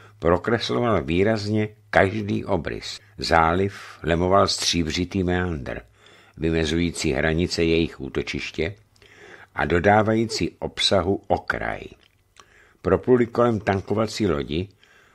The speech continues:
podél spící sorel se zastíněnými světly na zádi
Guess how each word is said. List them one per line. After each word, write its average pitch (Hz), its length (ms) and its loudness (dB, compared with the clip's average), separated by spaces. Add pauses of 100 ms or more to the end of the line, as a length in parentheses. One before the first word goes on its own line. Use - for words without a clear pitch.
podél 92 320 4
spící 98 560 -2
sorel 85 460 0
se 90 200 -4
zastíněnými 90 840 -2
světly 85 380 -2
na 65 120 -4
zádi 71 540 -2